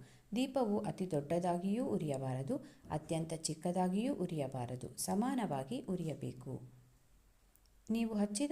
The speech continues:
ಕಾಮಾಕ್ಷಿ ದೀಪ ಎಷ್ಟು ಪ್ರಶಾಂತವಾಗಿ ಉರಿಯುತ್ತಿರುತ್ತದೆಯೋ, ಆ ಮನೆಯ ವಾತಾವರಣ, ಸಂತೋಷ, ಸಮೃದ್ಧಿಯೂ ಕೂಡ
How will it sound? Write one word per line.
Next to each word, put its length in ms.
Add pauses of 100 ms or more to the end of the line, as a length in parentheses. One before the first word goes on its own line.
ಕಾಮಾಕ್ಷಿ 680
ದೀಪ 240 (140)
ಎಷ್ಟು 280
ಪ್ರಶಾಂತವಾಗಿ 880
ಉರಿಯುತ್ತಿರುತ್ತದೆಯೋ, 1120 (400)
ಆ 140
ಮನೆಯ 400
ವಾತಾವರಣ, 680 (400)
ಸಂತೋಷ, 540 (220)
ಸಮೃದ್ಧಿಯೂ 680
ಕೂಡ 260